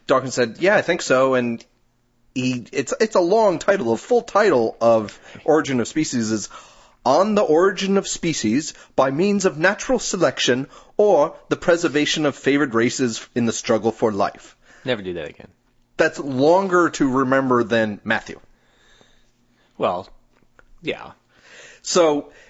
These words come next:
Speaker 1: they got in this whole kind of back and forth, and, and in general, usually Dawkins is pretty much can hold his own in a debate. Sometimes he pwns people, sometimes he, you know, gets selectively edited, but,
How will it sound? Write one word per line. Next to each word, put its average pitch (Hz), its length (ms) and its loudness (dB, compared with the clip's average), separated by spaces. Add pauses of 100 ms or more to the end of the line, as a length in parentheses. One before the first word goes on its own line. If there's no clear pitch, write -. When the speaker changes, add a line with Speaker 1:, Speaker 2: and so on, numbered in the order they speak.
(180)
Speaker 1:
they 160 220 0
got 190 220 2
in 165 60 -8
this - 300 -4
whole 135 280 -4
kind 127 180 -2
of 107 60 -4
back 117 180 0
and 110 80 -8
forth, 127 320 0
and, 131 280 -2
and 139 240 -4 (800)
in 262 220 0
general, 156 500 2
usually 131 680 0
Dawkins 113 580 0
is 110 160 -8 (160)
pretty 156 260 -4
much 131 240 -2
can 117 120 -2
hold 113 220 0
his 104 140 -6
own 104 200 -4
in 101 140 -6
a 101 60 -6
debate. 101 560 -4 (280)
Sometimes 110 460 -4
he 101 60 -10
pwns 165 480 -2
people, 139 600 0 (280)
sometimes 113 800 -2
he, 107 180 -6
you 98 180 -10 (100)
know, 98 320 -6
gets - 380 -4
selectively 107 580 -2
edited, 110 520 -2
but, 107 260 -2